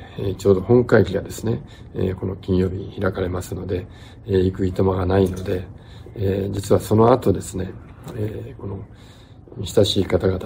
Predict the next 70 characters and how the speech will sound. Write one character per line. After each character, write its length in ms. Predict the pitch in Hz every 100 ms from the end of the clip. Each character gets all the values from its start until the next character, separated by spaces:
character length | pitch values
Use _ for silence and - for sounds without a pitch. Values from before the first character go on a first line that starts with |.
| -
と、 260 | 104 95 - - - - - - - - - - -
こ 60 | -
の 80 | 98 104 - - - - - - - -
西 220 | 113 104 101
部 80 |
先 200 | 92 104
生 140 | 95 92
を 40 |
偲 280 | 82 - 107
ん 100 | 113
で 120 | 107
の 80 | 95
会 260 | 90 101 85
を 80 |
や 80 | 87
ろ 120 | 90
う 80 | 85
と 100 | - - - - -
い 40 |
う 60 | 104
こ 100 | 98
と 80 | 101
に 140 | 82
な 100 | 90
っ 40 |
て 120 | 90 78
い 80 |
た 120 | 80 95
ん 100 | 82
で 80 |
す 120 | - -
け 100 | 87
れ 60 |
ど 120 | 85
も、 200 | 98 87 - - - - -
え 80 | 98
ー、 20 |
こ 120 | 113
れ 60 | 120
も、 300 | 113 107 - - - 113
え 140 | 104
ー、 40 |
東 220 | 98 101 95
京 160 | 95
で 80 | 95
は、 260 | 107 95 - - - -
え 320 | 98 95 95 98
ー、 40 |
こ 100 | -
の 240 | 92 95 101 - - - -
ま 140 | 101 92
ん 100 | 90
防、 240 | 98 95 - - - -
え 40 | - - - - - - - - - - -
ー、 40 |
宣 200 | - 92
言 160 | 82 85
が 100 | 85
出 140 | 85
さ 120 | 82
れ 100 | 82
て、 280 | 82 - 90 - - - - -
え 160 | 107 98
ー、 40 | 104
こ 60 |
の 220 | 95 92 104 -
い 60 | 92
わ 120 | 95
ゆ 100 |
る 80 | 95